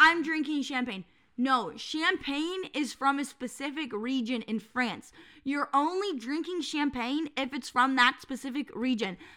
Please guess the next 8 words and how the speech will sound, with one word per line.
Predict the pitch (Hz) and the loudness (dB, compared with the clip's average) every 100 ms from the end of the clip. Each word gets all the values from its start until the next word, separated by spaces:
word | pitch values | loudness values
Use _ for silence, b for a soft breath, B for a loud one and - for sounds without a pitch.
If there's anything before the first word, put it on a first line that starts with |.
| B - | B 6
Otherwise, | 302 381 370 403 427 - | 6 6 4 4 2 -6
it's | 311 - | -8 -8
just | 254 - | -10 -10
sparkling | - 220 - 415 427 | -2 -2 -2 -4 4
wine | 440 453 - 339 | 6 6 4 2
or | 330 | 2
it's | - | 0
Prosecco. | - 294 - 349 202 - | -8 0 0 0 -2 -6